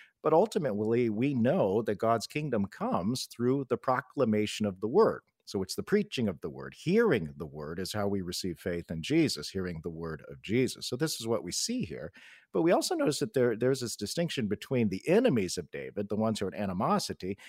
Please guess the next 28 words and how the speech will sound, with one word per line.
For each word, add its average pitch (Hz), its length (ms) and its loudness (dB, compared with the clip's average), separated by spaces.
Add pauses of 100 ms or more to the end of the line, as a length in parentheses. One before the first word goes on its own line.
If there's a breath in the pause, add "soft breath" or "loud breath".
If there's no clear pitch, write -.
(160 loud breath)
and 254 180 -4
also 190 340 2
Saul 123 720 4
on 110 140 2
the 107 140 4
other 135 240 2
hand, 90 360 -6
because, 127 320 -4 (380 loud breath)
uh, 117 240 0
David 202 300 4
always 180 260 4
saw 143 200 4
Saul 120 440 4
as 110 160 0
one 104 200 2
who 104 180 -2
was 95 300 -2 (140)
anointed, 131 760 2 (220)
as 90 360 -4
David 107 360 4
is 104 220 -2
anointed, 110 760 0
which 110 240 -2
of 107 120 -4
course 101 340 -4
is 101 180 -2
the - 120 -6
Mashiach, 107 720 0